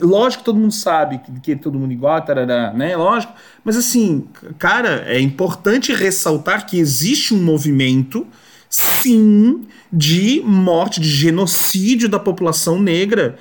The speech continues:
não só no Brasil, né, mas no Brasil também, nos Estados Unidos. A gente tem que ser uma realidade, e por isso tem que ser dito, né, explicitamente que essas vidas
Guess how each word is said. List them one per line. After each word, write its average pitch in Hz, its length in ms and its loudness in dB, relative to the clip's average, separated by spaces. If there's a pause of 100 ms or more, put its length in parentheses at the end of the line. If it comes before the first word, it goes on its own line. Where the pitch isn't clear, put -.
(380)
não 147 520 4
só 202 180 0
no 247 80 0
Brasil, 269 500 2
né, 135 140 0
mas 123 240 -2
no 123 140 2
Brasil 123 320 0
também, 180 360 2
nos 131 200 0
Estados 135 320 -2
Unidos. 190 280 2
A 131 40 0
gente 147 160 -2
tem - 80 -10
que 202 80 -6
ser - 80 -2
uma 214 120 0
realidade, 220 920 -2 (260)
e 175 80 2
por 190 240 4
isso 247 300 2
tem 220 100 2
que 214 60 -2
ser 202 280 0
dito, 160 640 0 (380)
né, 180 320 0
explicitamente 170 1500 2 (180)
que 131 200 2
essas 160 640 0
vidas 156 460 0